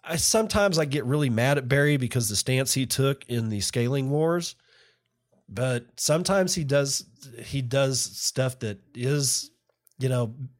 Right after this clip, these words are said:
kinda like, you know, pro Bitcoin. <clears throat> This one, this is,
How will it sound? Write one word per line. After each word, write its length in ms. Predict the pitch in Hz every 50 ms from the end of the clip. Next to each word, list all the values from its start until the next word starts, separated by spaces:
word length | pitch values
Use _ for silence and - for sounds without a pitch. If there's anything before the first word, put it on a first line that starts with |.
| _ _ _ _ _ _ _ _ _ - _ _ _ _ -
kinda 240 | - - 110 117 117
like, 280 | 123 120 117 - -
you 60 | 120
know, 240 | 107 104 104 107 101 - -
pro 300 | - 120 113 123 131 131
Bitcoin. 680 | 123 139 139 - - 143 147 147 147 160 160 165 160 - - - - - - -
<clears throat> 260 | - - _ _ -
This 600 | 196 220 233 190 185 156 131 127 151 190 196 -
one, 400 | 202 190 190 180 175 175 180 170 - _ _ _ _ _ _ _ _ _ _ _ _ _ _ _ _ _ _ _ _ _ - -
this 340 | 143 127 160 185 180 -
is, 280 | 190 180 165 139 127 -